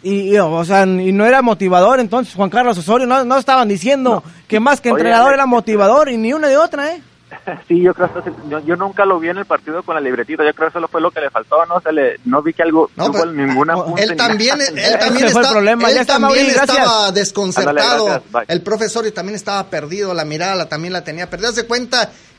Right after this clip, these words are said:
Speaker 3: que llegó el rival y les dio un knockout tremendo y los tumbó a todos, in-, incluyendo al técnico.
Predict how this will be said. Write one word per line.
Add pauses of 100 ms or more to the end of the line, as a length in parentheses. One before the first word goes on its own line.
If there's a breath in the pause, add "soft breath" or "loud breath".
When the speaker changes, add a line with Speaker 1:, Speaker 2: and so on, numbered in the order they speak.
Speaker 3:
que
llegó
el
rival
y
les
dio
un
knockout
tremendo
y
los
tumbó
a
todos,
in-,
incluyendo
al
técnico.